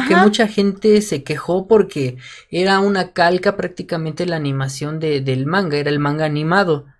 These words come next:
Speaker 1: Pero pues ya después les callaron la boca a todos los que comentaron eso y dijeron, "No, no, no, qué bueno que lo hicieron así, nada de rellenos y algo exactamente igual que la obra original".
Speaker 2: Exactamente, bueno, yo en lo personal valoro mucho eso porque raras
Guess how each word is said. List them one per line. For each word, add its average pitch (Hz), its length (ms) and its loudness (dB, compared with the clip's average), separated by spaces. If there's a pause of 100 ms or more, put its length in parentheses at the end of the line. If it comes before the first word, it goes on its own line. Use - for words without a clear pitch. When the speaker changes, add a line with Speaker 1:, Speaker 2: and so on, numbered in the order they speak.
(200)
Speaker 1:
Pero 135 240 2
pues 139 100 -2
ya 156 140 6
después 156 340 0
les 151 160 -6
callaron 135 460 0
la 139 80 2
boca 139 240 -2
a 143 80 -4
todos 156 180 -2
los 143 140 -8
que - 80 -16
comentaron 165 640 -6
eso 160 200 -8
y 185 60 -4
dijeron, 143 280 -8
"No, 156 180 -12
no, 190 160 -2
no, 185 240 0
qué - 100 -2
bueno 190 320 0
que 151 140 -2
lo 135 160 -2
hicieron 151 400 -4
así, 208 340 -2 (300)
nada 151 260 0
de 131 140 0
rellenos 202 640 4 (240)
y 147 240 -4
algo 151 320 2
exactamente 147 600 -4
igual 147 200 0
que 156 100 -8
la 131 120 2
obra 143 180 0
original". 131 400 -6 (140)
Speaker 2:
Exactamente, 285 640 -4
bueno, 262 160 -2
yo 277 160 -2
en 339 80 0
lo 427 100 -6
personal 247 540 -4
valoro 254 400 0
mucho 262 340 -6
eso 262 380 -8
porque 196 840 -10
raras 247 440 0